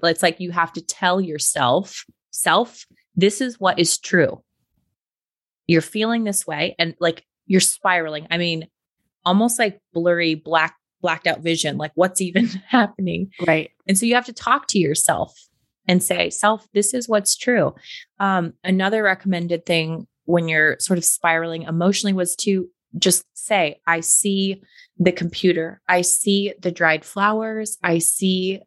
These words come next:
Speaker 1: the chandelier." Like, you just name things that are true
Speaker 2: Hmm.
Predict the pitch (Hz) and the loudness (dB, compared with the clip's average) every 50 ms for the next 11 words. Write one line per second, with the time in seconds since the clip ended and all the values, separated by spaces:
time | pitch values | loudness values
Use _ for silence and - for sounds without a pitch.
0 | _ - 175 175 - 175 165 160 - - - - - 175 170 - 185 185 180 - | _ 0 0 2 2 0 0 -4 -4 -10 -10 -4 -4 -4 -4 -2 -2 -4 -2 0
1 | 185 185 185 175 170 170 170 170 170 175 185 196 214 226 - - - - 180 175 | -2 0 0 0 0 0 0 0 0 0 2 2 2 2 -2 -6 -2 -2 0 0
2 | 190 190 190 - 170 160 156 156 - - - - 175 180 196 214 240 277 311 - | 0 -4 -2 0 2 0 0 0 -4 -10 -4 -2 0 2 2 2 2 0 -4 -8
3 | _ _ _ _ _ _ _ - 220 208 196 185 190 | _ _ _ _ _ _ _ 0 2 2 2 2 0